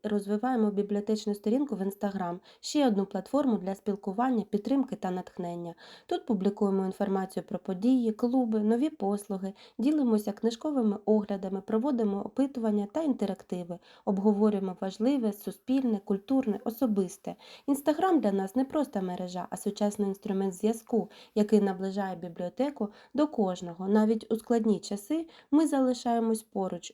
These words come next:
тепер і в смартфоні. Наша бібліотека активно працює в онлайн-просторі, адже сучасна бібліотека —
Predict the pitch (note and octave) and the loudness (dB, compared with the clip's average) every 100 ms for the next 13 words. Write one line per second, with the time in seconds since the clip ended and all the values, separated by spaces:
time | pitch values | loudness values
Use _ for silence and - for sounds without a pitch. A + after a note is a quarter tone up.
0 | _ F#3+ - A#3+ - - G3+ F#3+ F#3 - | _ -6 -2 -2 -2 -4 -4 -4 -6 -8
1 | - F3 E3+ E3+ - _ _ _ _ _ | -8 -6 -6 -10 -16 _ _ _ _ _
2 | _ _ _ - - G#3+ G#3+ G#3+ G#3 - | _ _ _ -18 0 4 4 2 -2 0
3 | G3+ G3 G3 G3+ C#4 D4+ - - G#3 - | 2 4 2 -2 -4 -6 -6 -4 -2 0
4 | C#4 B3 G#3+ G3+ G3 A#3+ A3+ G3 G3 G3+ | 2 4 2 -2 -2 2 2 2 0 0
5 | G#3 G#3 G3+ G3+ G3 F#3+ G3 F#3 G3+ G#3 | 0 0 -2 -4 -6 -6 -4 0 -2 0
6 | G#3 A3+ C#4 C#4 A#3 G#3 F#3+ F#3+ - F#3 | 0 2 2 2 2 0 -2 -4 -4 -6
7 | - | -8